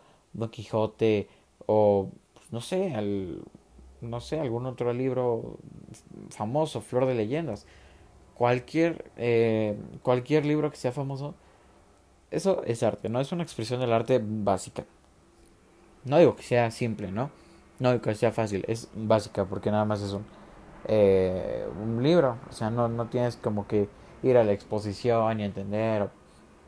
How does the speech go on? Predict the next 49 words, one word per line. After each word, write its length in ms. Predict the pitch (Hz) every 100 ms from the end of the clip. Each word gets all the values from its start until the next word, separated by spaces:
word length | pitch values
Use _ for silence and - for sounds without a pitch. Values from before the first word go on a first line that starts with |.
| - - - - - -
o 140 | 131
saber 320 | 123 117 123
de 100 | 123
música, 500 | 117 123 131 - -
o 20 | 104
saber 260 | 113 123
otro 180 | - 110
idioma 300 | 107 120 104
para 140 | 104
entender 340 | 95 - 107 113
lo 100 | 113
que 100 | 110
dice 160 | 104
la 100 | 107
canción. 280 | 104 104 135 - _ _ _ _ _ _ _ - -
Güey, 200 | 123 117 _ _ _ _ _ -
nada 160 | 113
más 320 | 131 131 127 -
con 120 | -
tus 120 | 98 -
ojos 200 | 131 127
descifras 320 | 98 107 110
las 160 | 98 -
palabras, 360 | 95 92 95
güey. 120 | 156
Ni 100 | 113
siquiera 220 | 117 156 147
tienes 200 | 170 -
que 100 | 110
escuchar, 380 | 101 - 104 - _ - _ _
no 120 | 135
tienes 260 | 127 151 147
que 100 | 123
ir 80 | 123
a 60 |
ningún 240 | 117 104 107
lado. 160 | 98 - _ _ -
Te 80 | 107
lo 100 | 110
llevas 300 | 117 110 107
el 60 |
libro, 200 | 104 -
por 160 | - 113
eso 120 | 113
digo 180 | 120 113
que 60 | -
es 100 | 113
una 80 |
expresión 380 | 104 - 104 104